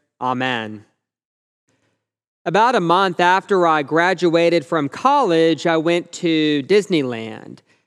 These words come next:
The student ministry I was a part of had just finished building a house in Tijuana, Mexico. And during the trip, I lost my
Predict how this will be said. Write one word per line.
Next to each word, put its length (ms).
The 160
student 440
ministry 520
I 80
was 160
a 60
part 320
of 180
had 300
just 300
finished 320
building 260
a 60
house 580
in 460
Tijuana, 920
Mexico. 1120
And 300
during 240
the 100
trip, 460
I 220
lost 420
my 420